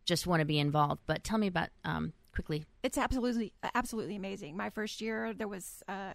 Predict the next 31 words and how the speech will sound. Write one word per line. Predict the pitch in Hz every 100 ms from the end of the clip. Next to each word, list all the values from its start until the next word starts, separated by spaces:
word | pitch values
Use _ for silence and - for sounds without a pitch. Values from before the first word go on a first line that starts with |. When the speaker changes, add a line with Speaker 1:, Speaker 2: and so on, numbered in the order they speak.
| -
Speaker 2:
it | 214
was | 202 - - -
huge. | - 226 233 214
There | 196
was, | 202 - - _ -
I, | 233
I | 240
wanna | 254 294
say | 247
there |
was | 226
twenty-six | - 240 - 226
thousand | - 208 233
people | 220 220
was | 214 208 - - _
still | - 240 220
in | 220
the |
Post | - 233 -
Oak | 240 -
area | 233 240 240 226
over | 220
here. | 240 226 240 - - - -
And | 208 214 208 190 - -
everybody | 226 254 254 240 226
there, | 214 220 214 220 220 -
you | 202 226 240
just | 208 233 -
could | 202 196
feel | - 254 240 233
the, | 220 214 214 214